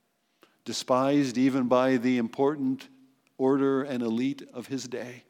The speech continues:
And yet look what God has done.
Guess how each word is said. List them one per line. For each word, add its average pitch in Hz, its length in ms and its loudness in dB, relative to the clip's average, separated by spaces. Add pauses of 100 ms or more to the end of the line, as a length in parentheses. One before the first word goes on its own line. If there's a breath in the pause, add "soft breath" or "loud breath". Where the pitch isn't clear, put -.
(1800 soft breath)
And 104 120 -8
yet 104 160 -2
look 110 320 -6
what 127 240 -8
God 104 320 -10 (140)
has 107 180 -14
done. - 380 -20